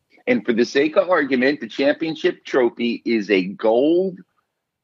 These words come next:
mug with the Hall of Fame, Canton, Ohio, Pro Football Hall of Fame logo on it. And every year we like to give out champ mugs to the championship. Sometimes there's dollar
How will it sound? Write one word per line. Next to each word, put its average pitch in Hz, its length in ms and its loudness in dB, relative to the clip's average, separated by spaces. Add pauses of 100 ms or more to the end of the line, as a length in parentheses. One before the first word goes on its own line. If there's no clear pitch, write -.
(180)
mug 110 680 0 (380)
with 104 180 -2
the 107 120 4
Hall 135 340 2
of 170 120 -2
Fame, 175 380 -2 (320)
Canton, 139 360 -2
Ohio, 143 540 2
Pro 143 240 -2
Football 160 460 -2
Hall 143 260 -2
of 151 120 -6
Fame 147 260 -4
logo 143 400 0
on 80 200 -6
it. - 100 -14 (520)
And 104 160 -4
every 139 320 -2
year 139 300 0
we 101 140 -4
like 95 260 2
to 107 80 -6
give 107 200 -2
out 101 200 0
champ 110 300 -4
mugs 110 500 -2
to 107 100 -8
the 117 120 -4
championship. 117 760 -6
Sometimes 117 540 -4
there's 113 180 -2
dollar 120 340 2